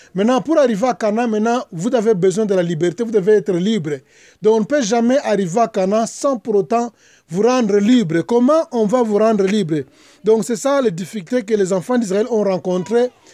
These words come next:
euh, dans leur parcours, euh, pendant leur voyage de quarante ans.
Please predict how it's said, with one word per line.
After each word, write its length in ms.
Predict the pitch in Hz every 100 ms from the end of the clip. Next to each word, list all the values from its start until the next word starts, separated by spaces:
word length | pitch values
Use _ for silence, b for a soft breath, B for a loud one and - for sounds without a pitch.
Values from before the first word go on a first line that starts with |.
| b b -
euh, 1200 | 190 190 180 175 160 160 151 147 143 139 139 135
dans 180 | 143 202
leur 220 | 240 233
parcours, 600 | 226 208 - 247 254 247
euh, 680 | 247 240 _ _ - - 180
pendant 340 | 226 214 247
leur 160 | 254 240
voyage 320 | 180 226 226
de 120 | 190
quarante 400 | - 214 233 214
ans. 200 | 196 143